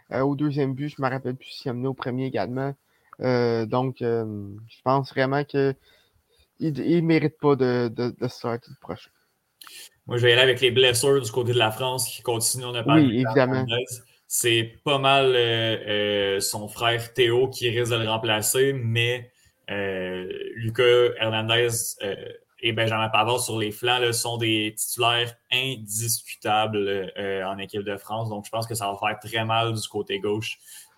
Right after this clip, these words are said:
Speaker 2: euh, la blessure de Lucas Fernan-, euh, de Lucas Hernandez. À voir s'il va être en mesure de, de, de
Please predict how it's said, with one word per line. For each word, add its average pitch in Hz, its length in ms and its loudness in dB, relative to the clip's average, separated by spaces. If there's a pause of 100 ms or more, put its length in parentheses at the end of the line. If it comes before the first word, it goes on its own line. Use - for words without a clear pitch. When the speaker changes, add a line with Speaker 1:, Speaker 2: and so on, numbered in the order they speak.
Speaker 2:
euh, 95 240 -2
la 98 200 -2
blessure 98 240 -4
de 101 60 -4
Lucas 101 180 -6
Fernan-, 101 380 -6
euh, 107 100 -2
de 104 80 -2
Lucas 104 260 -2
Hernandez. 107 340 -2 (260)
À 113 120 2
voir 120 220 4
s'il - 180 0
va 113 80 4
être 113 80 -2
en 113 80 0
mesure 113 400 -2
de, 110 240 0
de, 98 180 0
de 104 140 -4